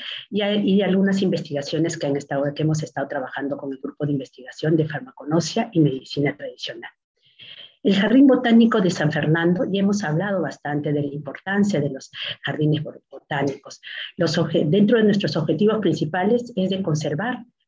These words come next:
lo que es las especies vegetales, tanto promi-, nativas, naturalizadas e introducidas.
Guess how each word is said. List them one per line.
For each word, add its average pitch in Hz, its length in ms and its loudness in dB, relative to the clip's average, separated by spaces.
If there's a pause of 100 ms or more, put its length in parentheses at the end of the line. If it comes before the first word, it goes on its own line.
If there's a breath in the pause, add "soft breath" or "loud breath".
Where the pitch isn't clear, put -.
lo 160 180 -2
que 151 200 0
es 151 180 -4
las 135 400 -6
especies 147 440 -4
vegetales, 165 640 -4 (380 loud breath)
tanto 151 840 2
promi-, 139 440 -4
nativas, 156 720 -2
naturalizadas 160 1000 -4
e 165 60 -4
introducidas. 156 800 -2